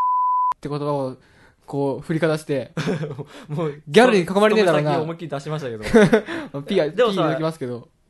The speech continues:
Speaker 2: なんか、こう、そういう会社の合コンみたいなさ、
Speaker 1: うん。
Speaker 2: っていうので、そう、合コン参加しちゃう可能性ありますよね、十分。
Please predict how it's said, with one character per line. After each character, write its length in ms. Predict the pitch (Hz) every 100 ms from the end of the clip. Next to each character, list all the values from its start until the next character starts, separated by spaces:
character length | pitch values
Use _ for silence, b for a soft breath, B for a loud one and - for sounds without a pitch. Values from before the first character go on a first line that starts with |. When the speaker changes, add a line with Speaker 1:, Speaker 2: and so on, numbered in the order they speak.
| _
Speaker 2:
な 120 | 175
ん 20 | 175
か、 260 | 123 - _ _
こ 80 | 147
う、 20 |
そ 120 | 131 180
う 20 |
い 40 |
う 40 | 175
会 180 | 180
社 140 | 175 180
の 80 | 156
合 200 | 143 147
コ 120 | 160
ン 60 | 151
み 80 |
た 80 | 143
い 20 |
な 80 | 107
さ、 140 | - 101
Speaker 1:
う 40 |
ん。 160 | 127 117
Speaker 2:
っ 20 |
て 100 | 143
い 60 | 202
う 40 |
の 100 | 160
で、 280 | 120 107 110
そ 120 | 139
う、 20 |
合 160 | 131 165
コ 100 | 185
ン 60 |
参 160 | 175 185
加 120 | 180
し 80 | 160
ち 60 | 202
ゃ 60 |
う 60 | 202
可 100 | 185
能 80 | 175
性 100 | 175
あ 20 |
り 40 |
ま 80 | 156
す 40 |
よ 60 | 107
ね、 140 | 107
十 160 | 104 110
分。 120 | 107